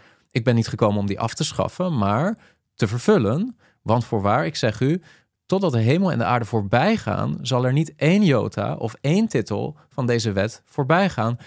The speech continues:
totdat het alles geschied is. Wie dan een van deze geringste geboden afschaft en de mensen zo onderwijst, zal de geringste genoemd worden in het Koninkrijk der Hemelen. Maar wie ze doet en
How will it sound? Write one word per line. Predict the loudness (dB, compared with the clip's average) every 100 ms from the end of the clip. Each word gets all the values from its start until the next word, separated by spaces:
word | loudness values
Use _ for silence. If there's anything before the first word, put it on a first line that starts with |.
| -20 _ -2
totdat | 0 0 -2 -2
het | -4 -2
alles | -2 -2 -4 -8 -12 _
geschied | -4 0 2 2
is. | 0 -2 -8 -14 _ _ _ _ _ _ 0
Wie | 2
dan | 2 2
een | 0 2
van | 0
deze | 0 -2
geringste | -6 -2 0 0 -2
geboden | 0 2 2 0
afschaft | -4 -4 -4 -4 -4
en |
de | -2
mensen | -2 -2 -2
zo | 2 0
onderwijst, | 0 -2 0 0 0 0 -2 -4 -10 _ -4
zal | -2
de | 0
geringste | 0 0 0 -2
genoemd | -4 -2 0
worden | -2 -2
in | -2
het |
Koninkrijk | -2 0 -2 0
der | 0
Hemelen. | 2 2 2
Maar | 0
wie | 0
ze | -2 0
doet | 0 0
en | 0 0